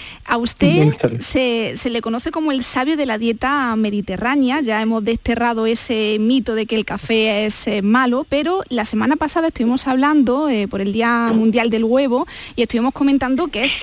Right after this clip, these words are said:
Speaker 1: eh, saludable tomar un huevo al día, que eso que nos decían de que solamente podíamos tomar dos veces a la semana, nada de nada, que eso es mentira, ¿no?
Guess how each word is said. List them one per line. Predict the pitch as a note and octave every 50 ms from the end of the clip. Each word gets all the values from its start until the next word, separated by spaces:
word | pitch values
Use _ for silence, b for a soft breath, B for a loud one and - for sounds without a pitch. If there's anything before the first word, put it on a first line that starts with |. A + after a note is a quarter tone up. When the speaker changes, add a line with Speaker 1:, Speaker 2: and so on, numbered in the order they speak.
| -
Speaker 1:
eh, | - - G3+ G3+ G3 -
saludable | - - - - B3 B3 A#3 A3+ G#3+ A#3 B3 A#3+ B3 B3+ C4 D#4 F4 - - -
tomar | A#3+ G3+ G#3 G#3+ B3+ D4
un | C4+ A#3+
huevo | A3 A#3 D#4 D#4
al | B3 G#3+ G#3+ F#3
día, | A#3+ C#4 C#4+ A#3+
que | G#3 - G#3+
eso | G#3 - C#4 C4+ B3
que | C#4+ C4+
nos | C4 B3+ B3
decían | B3+ C4 - - C4+ C4+ B3+ B3+ C4 B3
de | A#3+
que | A#3+ - B3+ B3
solamente | - C4 B3+ B3 B3 A#3+ C4+
podíamos | A#3+ A#3+ B3 B3 B3 B3+ -
tomar | B3+ A#3+ A#3+ A#3+ A#3 -
dos | - A#3 G#3 B3+ C4 B3
veces | G#3+ B3+ B3+ - C4 B3 -
a | C4
la | C4 B3
semana, | - - C4 B3+ A#3+ B3+ C#4+ D#4+ E4 D4+ C4+ G#3+ -
nada | G#3 G#3+ G#3+ A#3+ B3
de | B3+ G#3+
nada, | A3+ B3 C#4 A3+ F#3+
que | - G#3
eso | - - B3
es | A#3+
mentira, | A3+ A3+ A3 - G#3 - - -
¿no? | A3+ C4+